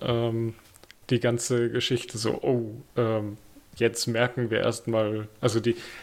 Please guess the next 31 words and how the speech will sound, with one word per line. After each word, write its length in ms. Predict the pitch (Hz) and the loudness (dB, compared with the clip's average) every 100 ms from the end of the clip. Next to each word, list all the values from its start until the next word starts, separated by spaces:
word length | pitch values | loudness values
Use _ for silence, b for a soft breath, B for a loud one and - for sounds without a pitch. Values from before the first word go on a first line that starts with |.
| B - | B -4
der 100 | - | 0
Vater 380 | 120 123 131 139 | 2 2 2 0
sitzt 400 | 117 131 - - | -2 -4 -6 -2
ja 140 | 120 117 | 0 2
im 220 | 120 113 | 0 -4
Publikum, 800 | - 143 143 135 143 143 139 127 - - 151 - | -2 0 0 2 2 0 -6 -10 -16 -14 -14 -6
äh, 260 | - - - | -4 -2 -4
und 400 | - - 120 117 | -4 -2 -2 -2
merkt 280 | 123 120 117 | 0 0 0
so, 140 | 127 | -4
"Oh, 500 | 117 - 113 110 - - | -4 -2 -2 -2 -4 -2
ähm, 280 | 107 104 101 110 - 104 | -2 -2 -8 -14 -18 -14
wo 100 | 107 | -12
bin 240 | 107 120 | -2 -2
ich 120 | 117 - | -2 -4
hier 160 | 113 | -2
eigentlich 320 | 107 110 110 | -2 -4 -8
gelandet? 500 | - 104 113 117 107 | -6 -2 -2 0 0
Das 140 | 113 110 | 0 -2
ist 200 | 117 - | -8 -8
nicht 540 | 113 113 113 120 127 | -8 -6 -4 -4 -6
so 120 | - 123 | -6 -2
das, 280 | 120 117 123 | -2 0 0
was 160 | 117 | 0
ich 180 | - - | -4 -6
mir 160 | 117 117 | -2 0
jetzt 360 | 117 - - | 0 -4 -4
darunter 340 | 117 110 113 117 | -4 -4 -2 0
vorgestellt 760 | - 156 139 - 117 113 - | 0 0 0 0 0 0 0
hab", 180 | 127 - | -2 -2
quasi. 520 | - 98 104 110 | -4 -2 0 -2